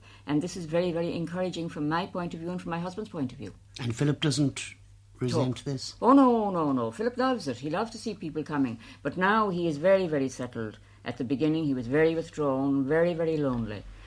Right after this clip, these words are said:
Speaker 1: But one thing for which we can thank God, he was never very severely disturbed.
Speaker 2: May I ask just one final question? Uh, do you think that in our society,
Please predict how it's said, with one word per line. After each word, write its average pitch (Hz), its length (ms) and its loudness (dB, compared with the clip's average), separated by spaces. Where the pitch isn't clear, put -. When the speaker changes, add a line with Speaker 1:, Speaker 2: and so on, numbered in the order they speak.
Speaker 1:
But 120 120 -4
one 185 320 4
thing 156 400 0
for 143 140 -8
which 123 220 -6
we 135 80 -6
can 131 160 0
thank 143 260 -2
God, 123 260 -4
he 127 100 -6
was 127 180 -4
never 143 380 2
very 131 300 -4
severely 120 440 -6
disturbed. 107 520 -14
Speaker 2:
May 196 100 6
I 220 140 8
ask 175 220 4
just - 220 -4
one 165 180 0
final 123 400 -4
question? 113 520 -10
Uh, 135 220 -10
do 151 160 4
you 202 160 4
think 185 280 -2
that - 160 -6
in 147 160 -4
our 147 160 2
society, 117 680 -6